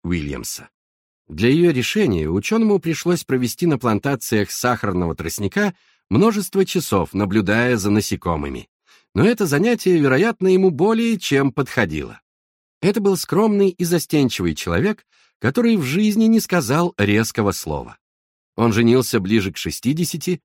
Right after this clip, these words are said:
а до того проводил время либо в путешествиях, либо в гавайских полях и горах, успешно удовлетворяя и собственное научное любопытство,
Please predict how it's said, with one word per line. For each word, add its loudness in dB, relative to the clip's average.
а -2
до 0
того -2
проводил 0
время 0
либо 0
в -8
путешествиях, -2
либо 0
в -2
гавайских 0
полях 0
и -2
горах, 0
успешно 0
удовлетворяя 2
и 0
собственное 0
научное 0
любопытство, -2